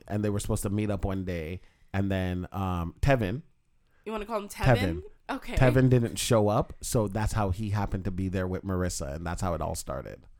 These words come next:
Speaker 2: Yes, and they were able to, like, really
Speaker 1: Yeah.
Speaker 2: have, like, a, a, a nice one-on-one. Okay, so he thinks that Tevin may have told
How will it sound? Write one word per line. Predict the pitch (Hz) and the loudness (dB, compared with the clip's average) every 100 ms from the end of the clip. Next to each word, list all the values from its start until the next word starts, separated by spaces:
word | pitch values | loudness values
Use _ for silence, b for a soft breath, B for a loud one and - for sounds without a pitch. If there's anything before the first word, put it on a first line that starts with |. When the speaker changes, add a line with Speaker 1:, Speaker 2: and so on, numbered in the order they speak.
| _ | _
Speaker 2:
Yes, | 214 208 - - | -8 -8 -8 -10
and | 202 | -8
they | 196 | -8
were | 190 | -8
able | 185 185 | -10 -10
to, | 175 | -10
like, | 175 | -4
really | 185 | 0
Speaker 1:
Yeah. | 185 - | 0 -2
Speaker 2:
have, | 175 | -6
like, | 165 | -12
a, | 170 - | -16 -14
a, | 165 165 | -14 -14
a | 170 | -14
nice | 170 175 - | -14 -14 -14
one-on-one. | 160 147 151 110 208 B B B B | -14 -14 -14 -18 -20 B B B B
Okay, | 214 226 - | -8 -6 -8
so | 185 - 226 214 214 208 208 208 - _ _ _ | -6 -4 -2 -2 -2 -2 -4 -8 -14 _ _ _
he | - 311 | -4 -4
thinks | 381 330 285 | -2 -6 -8
that | - - | -12 2
Tevin | - 277 247 220 196 | 4 4 2 -6 -6
may | 180 | -10
have | 175 180 | -10 -14
told | - 180 156 156 170 | -10 -8 -8 -10 -14